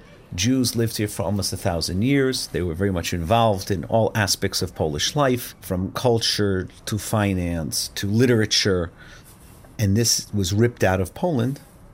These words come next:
mostly because of the Nazis, but then followed by the communists, to the point where the Jewish community here is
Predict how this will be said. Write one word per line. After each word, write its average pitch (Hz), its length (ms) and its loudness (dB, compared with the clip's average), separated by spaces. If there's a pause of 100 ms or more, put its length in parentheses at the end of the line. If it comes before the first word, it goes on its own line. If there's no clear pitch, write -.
(1500)
mostly 120 420 4
because 98 380 0
of 101 60 0
the 92 100 0
Nazis, 82 440 -4
but 156 140 0
then 107 140 2
followed 90 320 0
by 82 160 -2
the 101 120 -2
communists, 113 640 -4 (1300)
to 117 100 0
the 107 100 0
point 98 200 0
where 98 120 2
the 98 80 0
Jewish 82 240 -4
community 85 480 -2
here 85 300 -4
is 90 320 -4